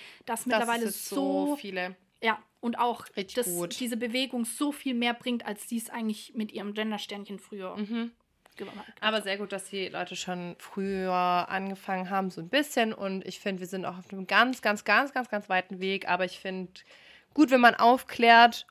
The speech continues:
Speaker 2: und in eine Diskussion geht und einfach, wie gesagt, Aufklärung betreibt. Weil damit kannst du eigentlich nichts falsch machen.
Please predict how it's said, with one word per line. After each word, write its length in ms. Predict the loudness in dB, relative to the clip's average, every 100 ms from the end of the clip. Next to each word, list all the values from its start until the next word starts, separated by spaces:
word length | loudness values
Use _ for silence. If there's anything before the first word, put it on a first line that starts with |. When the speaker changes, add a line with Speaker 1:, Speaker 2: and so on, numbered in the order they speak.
| 0
Speaker 2:
und 180 | 2 4
in 60 |
eine 120 | 4
Diskussion 640 | 4 -4 -6 -4 0 0 0
geht 420 | 2 2 2 -4 _ _ _ _ _ _ _ _ _ _
und 480 | 0 2 2 0 -4 _ _ _
einfach, 440 | 2 2 2 -4 -2
wie 80 | -2
gesagt, 260 | -2 -4
Aufklärung 400 | -8 -8 -10 -8
betreibt. 580 | -12 -8 -4 -4 -6 -20 _ 2
Weil 540 | 6 6 6 2 0 -6 _ _ _ _ _ _ _ _ -20 -20 -20 0
damit 260 | 6 6 4
kannst 200 | -2 -4
du 40 |
eigentlich 160 | -6 -6
nichts 160 | -12 -8
falsch 320 | -6 -6 -10
machen. 400 | -14 -14 -16